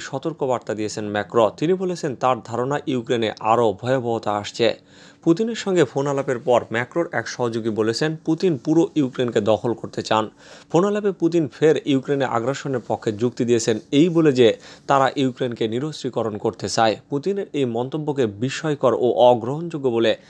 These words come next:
বর্ণনা করেছেন ম্যাক্রোর এই সহযোগী। টানা অষ্টম দিনের মতো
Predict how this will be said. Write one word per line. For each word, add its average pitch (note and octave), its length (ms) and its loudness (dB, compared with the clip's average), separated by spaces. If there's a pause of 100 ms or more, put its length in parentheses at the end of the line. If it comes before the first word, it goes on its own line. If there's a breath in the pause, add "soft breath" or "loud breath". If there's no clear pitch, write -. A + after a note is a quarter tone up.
(340 loud breath)
বর্ণনা D#3 340 0
করেছেন B2 340 -6 (100)
ম্যাক্রোর A2 400 -2
এই A2+ 160 0
সহযোগী। G#2+ 500 0 (600 loud breath)
টানা F3+ 220 2 (120)
অষ্টম G3 340 -6
দিনের F3+ 240 -6
মতো D3+ 120 -8